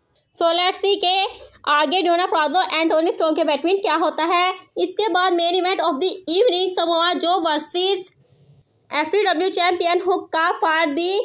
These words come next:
वर्ल्ड हैवीवेट चैंपियनशिप के लिए मैच बिगिन होता है, जिसमें हुक समोआ जो का फिनिशर फेल कर देता है,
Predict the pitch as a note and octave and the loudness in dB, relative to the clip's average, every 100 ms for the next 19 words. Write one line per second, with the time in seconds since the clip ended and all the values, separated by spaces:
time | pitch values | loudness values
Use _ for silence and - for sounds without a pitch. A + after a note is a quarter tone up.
0 | - _ _ _ C4+ D#4+ F4 F#4+ A4+ E4 | -6 _ _ _ -2 0 0 0 0 0
1 | E4+ G4+ D#4 D4+ G#4 C#4+ E4 E4+ D#4+ E4 | 0 0 -2 -2 -2 -2 -2 0 2 0
2 | E4+ D4 F4 G#4 E4+ F4+ F#4+ F#4+ E4 A4 | -2 -2 0 0 0 2 2 2 0 -2
3 | - D#4+ F4 F#4+ B4 _ _ _ _ _ | 0 0 0 -2 -6 _ _ _ _ _
4 | _ _ E4+ A4 G#4+ - F#4+ E4+ F#4 G4 | _ _ 2 4 2 0 0 2 2 0
5 | D#4+ D#4 F4+ - - G4 E4+ F4 E4 E4 | 0 0 -2 0 -2 0 0 -2 0 -2
6 | D#4+ D#4+ C#4 E4 F4+ F#4+ F#4+ | -2 -2 -2 -2 0 2 2